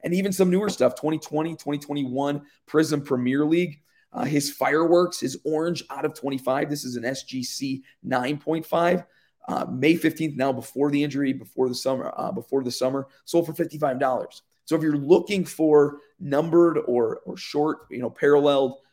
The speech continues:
N'Golo Kantes, they're out there and they're, and they're relatively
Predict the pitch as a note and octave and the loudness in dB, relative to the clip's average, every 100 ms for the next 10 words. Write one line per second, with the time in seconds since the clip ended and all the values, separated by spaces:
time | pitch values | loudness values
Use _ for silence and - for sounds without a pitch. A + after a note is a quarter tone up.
0 | _ B2 B2 B2 B2 B2+ C3 B2+ B2 A#2+ | _ -8 -4 -4 -4 -4 -4 -4 -4 -6
1 | - - C#3+ C#3+ C#3 C3 - _ _ - | -6 -12 -8 -2 0 -2 -8 _ _ -10
2 | C3 C3 C3 A2+ - B2+ B2+ A#2 A#2+ C3 | -8 -4 -4 -4 -6 -6 -4 -2 0 0
3 | B2+ B2 B2 A2+ B2 | 0 -2 -2 -2 -2